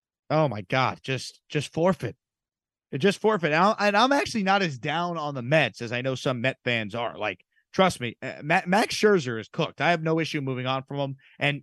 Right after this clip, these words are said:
as someone who does radio down here in Houston and is well aware of the Astros farm system, the prospects the Mets got for J V, they're supposed to be very good.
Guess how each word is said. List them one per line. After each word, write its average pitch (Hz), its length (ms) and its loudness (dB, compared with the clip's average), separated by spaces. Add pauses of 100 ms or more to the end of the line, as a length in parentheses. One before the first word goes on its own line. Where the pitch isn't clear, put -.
as 147 140 0
someone 214 260 2
who 156 260 4 (180)
does 165 240 4
radio 139 580 2 (260)
down 170 220 2
here 165 200 -2
in 139 60 -8
Houston 135 440 -4
and 139 160 -4
is 113 120 -6
well 175 200 4
aware 156 360 4
of 123 80 -4
the 120 120 -2
Astros 143 460 -4
farm 143 240 -4
system, 175 420 -4 (180)
the 160 100 4
prospects - 600 4
the 170 120 4
Mets 160 280 2
got 151 340 0
for 151 100 -4
J 139 260 0
V, 147 320 0 (360)
they're 175 100 4
supposed 220 360 4
to 190 80 -2
be 170 100 -2
very 151 320 0
good. 110 320 -10